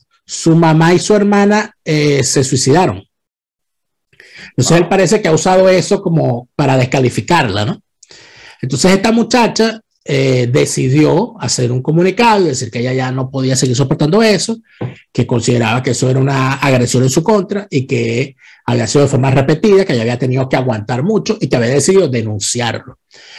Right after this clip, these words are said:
Speaker 1: Cuando yo reviso quién es el señor o qué es lo que hace, el señor parece que él impuso, eh, una, se impuso en las redes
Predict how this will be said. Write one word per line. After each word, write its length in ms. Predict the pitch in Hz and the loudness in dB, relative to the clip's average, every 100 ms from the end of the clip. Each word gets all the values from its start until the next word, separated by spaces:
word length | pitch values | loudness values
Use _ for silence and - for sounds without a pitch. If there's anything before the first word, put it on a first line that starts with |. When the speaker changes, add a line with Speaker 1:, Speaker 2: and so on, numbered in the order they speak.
| - - | -6 0
Speaker 1:
Cuando 180 | 165 | 4
yo 80 | 185 | 4
reviso 380 | 208 262 254 254 | 2 2 0 0
quién 180 | 254 254 | 2 2
es 100 | 226 | 2
el 120 | 240 | 0
señor 480 | - 233 220 190 180 | 0 0 2 2 0
o 100 | 147 | 0
qué 80 | 135 | 0
es 60 | |
lo 100 | 165 | 2
que 140 | 165 190 | 2 0
hace, 400 | 139 - 135 - _ _ _ _ _ | 0 -4 -6 -8 _ _ _ _ _
el 140 | - 131 | -4 0
señor 360 | 165 156 165 | 0 0 0
parece 360 | 165 220 - 233 | 2 2 2 2
que 100 | 233 | 2
él 100 | 202 | 2
impuso, 720 | 220 208 226 180 208 220 - _ _ | 0 0 0 0 0 -2 -6 _ _
eh, 760 | - 156 147 143 135 131 131 131 | -2 0 0 0 0 2 0 -2
una, 720 | 160 165 208 208 185 156 127 120 | 0 2 2 2 2 0 -2 -6
se 220 | - 151 | -4 -2
impuso 360 | 139 165 156 208 | 0 -2 0 2
en 60 | |
las 140 | 208 202 | 4 2
redes 640 | 220 175 165 160 - _ | 4 4 2 -2 -14 _